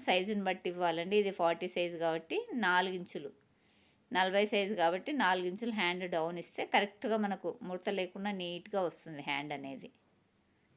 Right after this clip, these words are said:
తర్వాత వచ్చేసి హ్యాండ్ లూజు, హ్యాండ్ చివరి లూజ్ అనేది ఇక్కడ మార్కింగ్ చేసుకొని దీనికి ఒకటిన్నర ఇంచులు ఖర్చు యాడ్ చేసుకోవాలి. ఇలా చేసిన తర్వాత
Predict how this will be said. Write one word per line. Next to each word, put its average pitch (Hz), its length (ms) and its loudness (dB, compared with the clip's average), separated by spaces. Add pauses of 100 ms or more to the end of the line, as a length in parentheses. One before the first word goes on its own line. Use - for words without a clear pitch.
(720)
తర్వాత 175 400 -2
వచ్చేసి 175 540 -8 (220)
హ్యాండ్ 175 400 -4
లూజు, 160 340 -4 (1300)
హ్యాండ్ 185 280 -4 (100)
చివరి 175 320 -4
లూజ్ 175 200 -2
అనేది 160 260 -6
ఇక్కడ 156 160 -6 (120)
మార్కింగ్ 151 420 -6
చేసుకొని 151 460 -6 (920)
దీనికి 214 340 0
ఒకటిన్నర 180 460 -4
ఇంచులు 349 260 -8 (120)
ఖర్చు 247 260 4
యాడ్ 156 220 0
చేసుకోవాలి. 135 600 -8 (2250)
ఇలా 180 120 0 (120)
చేసిన 190 340 -2 (100)
తర్వాత 151 400 -4